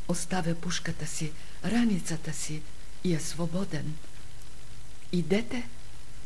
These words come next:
и размотрете криновете. Те имат бял цвят. Не може човек да е спокоен, ако не е бял, чист. От миналото си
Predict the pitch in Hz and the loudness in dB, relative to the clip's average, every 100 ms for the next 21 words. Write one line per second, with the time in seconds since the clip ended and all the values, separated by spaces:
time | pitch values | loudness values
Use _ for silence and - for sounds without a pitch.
0 | - - 202 170 175 - 165 165 180 202 | -2 2 4 4 4 2 2 2 2 0
1 | 196 175 - 196 220 170 147 147 - 156 | 0 0 0 2 2 2 2 0 0 0
2 | - - - - - - - - - 240 | 0 0 -2 -2 -2 -2 -2 -2 6 8
3 | 240 240 233 180 214 262 240 - - 165 | 8 8 6 6 4 2 0 0 0 2
4 | 160 165 - - - - - - - - | 0 0 -2 -2 -2 -2 -2 -2 -2 -2
5 | - - - - - 180 190 180 214 220 | -2 -2 -2 -2 0 4 4 6 4 4
6 | 208 - 196 190 165 165 170 165 - 156 | 2 2 2 2 0 2 2 2 0 0
7 | 170 165 160 170 - - - - - 165 | 0 2 2 2 0 0 -2 -2 0 0
8 | 165 180 180 165 170 175 151 135 - - | 0 0 2 2 0 0 0 0 -2 -2
9 | 180 160 - - - - - - - - | 0 0 0 -2 -2 -2 -2 -2 -2 -2
10 | - - - - - 196 202 190 254 285 | -2 -2 -2 0 2 2 4 6 6 6
11 | 247 196 170 170 160 - 170 | 4 2 2 0 0 0 0